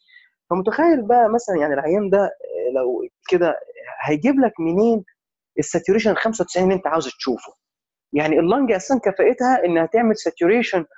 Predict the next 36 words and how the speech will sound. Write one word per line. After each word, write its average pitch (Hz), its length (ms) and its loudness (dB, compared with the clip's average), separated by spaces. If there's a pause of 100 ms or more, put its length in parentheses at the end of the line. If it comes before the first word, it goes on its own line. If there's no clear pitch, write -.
(360)
للبلاد 160 960 2 (380)
إنها 170 180 0
توصله 220 460 0
مثلًا 226 420 2 (240)
ل 196 240 2 (100)
تمانية 196 260 2
وتمانين 165 440 0
أو 143 100 0
سبعة 170 260 0
وتمانين، 131 460 -4
ده - 140 2
آخرها، 127 440 -4
دي 180 60 -2
الكفاءة 170 340 -2
بتاعت 139 240 -4
اللنج 151 320 0
إنها 127 260 -2
تعمل 123 240 -4 (100)
كده. 113 200 -2 (920)
هتشوف 277 420 0
أنت 285 180 2
منين 247 420 4
الأكسجين 240 760 0
إن 185 120 0
يوصل 240 320 2
بساتوريشن 226 560 0
يوصل 240 300 2
لل 175 100 0
خمسة 220 260 -2
وتسعين؟ 170 260 -4
هتشوفه 220 260 -6
إزاي؟ 160 240 0
أما 175 140 -2
اللنج 262 240 4
نفسها 247 260 0
مطلعاه 190 360 2